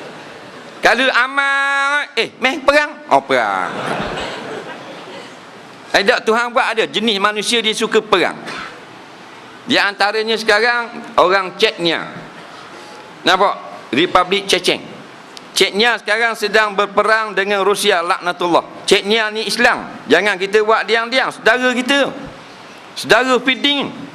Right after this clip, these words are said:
Dulu keluar dalam T V peperangan, pertempuran di Chechnya dengan Rusia.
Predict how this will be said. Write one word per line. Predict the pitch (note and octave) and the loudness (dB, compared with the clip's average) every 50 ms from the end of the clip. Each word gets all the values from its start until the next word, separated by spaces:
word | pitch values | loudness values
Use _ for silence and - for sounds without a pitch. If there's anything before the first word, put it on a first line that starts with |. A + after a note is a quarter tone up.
| - - - - - - - - - | -18 -18 -18 -18 -18 -20 -20 -10 2
Dulu | - F3 B3 B3+ C#4 C#4+ C#4+ C#4 C4+ C#4 | 2 4 4 4 2 2 2 2 2 2
keluar | B3 A#3+ C4 C4 C4 B3 | 2 2 4 4 4 2
dalam | A#3+ A#3+ B3 B3 A#3 B3 | 2 0 0 0 -2 -2
T | B3 B3 | -4 -4
V | A3 A3 C4 B3 A3+ | 0 0 0 0 0
peperangan, | F3 F#3+ G#3 G#3+ A#3 A#3 A#3 A#3+ A#3+ A#3 A3 - | 0 -2 2 4 4 4 4 2 0 -2 -2 -2
pertempuran | A3+ - - A3 A3+ - A#3+ A#3+ A#3+ A#3 G#3+ G#3+ | -4 -2 -2 0 2 2 2 4 2 0 0 -2
di | A3+ A3+ | -4 -4
Chechnya | A3+ A3+ A#3 - - A3+ A3 F3+ C#3+ | 0 0 0 0 2 0 0 0 0
dengan | D3+ G3 G3+ A3+ A3+ | -2 -2 0 2 2
Rusia. | A3+ A3 A3 A3 G3 C3 | 2 2 2 0 0 0